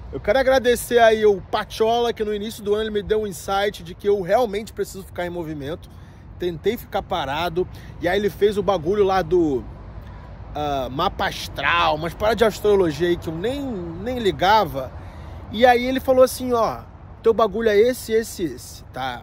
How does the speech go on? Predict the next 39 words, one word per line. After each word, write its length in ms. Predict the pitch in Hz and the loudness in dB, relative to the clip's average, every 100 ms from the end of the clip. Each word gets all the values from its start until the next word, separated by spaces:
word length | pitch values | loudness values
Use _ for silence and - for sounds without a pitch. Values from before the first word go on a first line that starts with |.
| - | -12
Ó, 220 | 131 135 - - - - - | -6 -4 -6 -12 -18 -10 -6
pra 100 | 147 | -4
quem 140 | 175 | -2
não 140 | 185 | -4
sabe, 260 | 170 185 202 | 0 2 2
o 40 | |
Dom 260 | 165 180 214 | 2 2 0
Pátio, 580 | - 185 226 - - - - - - - | 0 2 2 0 -6 -12 -14 -16 -18 -6
ele 180 | 156 175 | 2 6
é 100 | 196 | 6
um 140 | 226 233 | 6 6
astrólogo 720 | 220 - - 196 233 226 220 | 2 0 2 6 8 8 4
que 100 | 220 | -2
fala 220 | - 214 | 0 4
a 40 | |
linguagem 460 | 220 196 196 214 214 | 4 4 4 4 4
do 120 | 202 | 2
Ryan, 420 | 190 170 190 202 | 2 2 4 2
tá 160 | 131 120 | 0 -6
ligado? 480 | 120 123 139 113 - - - - - - | -10 -6 -8 -8 -16 -20 -20 -20 -16 -2
E 100 | 226 | 2
aí, 280 | 226 254 | 2 2
mano, 420 | 247 220 165 123 120 | 2 2 0 -4 -8
comprei 320 | 208 185 208 | -6 0 4
esse 160 | 214 - | 4 2
carrinho 400 | - 190 180 180 | 0 0 2 0
aqui, 440 | 180 - 240 302 - - - - - - - | -2 -4 -4 -4 -6 -14 -18 -18 -18 -16 -12
uma 300 | 147 165 170 | -4 0 2
A 60 | 170 | 2
M 200 | 170 151 | 2 0
G, 400 | 123 160 214 285 - - - - - - - - - - - - - - - | 2 4 6 2 -8 -18 -18 -18 -18 -16 -16 -16 -16 -16 -14 -14 -14 -14 2
pica 440 | 233 254 285 - | 8 8 8 2
das 200 | 214 190 | 2 2
galáxias, 420 | 175 180 165 196 226 | 4 2 2 0 0
melhor 260 | 180 233 | 0 0
carro 260 | - 233 240 | 2 4 4
que 100 | 233 | 4
eu 80 | 202 | 0
tive. 560 | - 185 190 220 240 | 0 -6 -4 -4 -6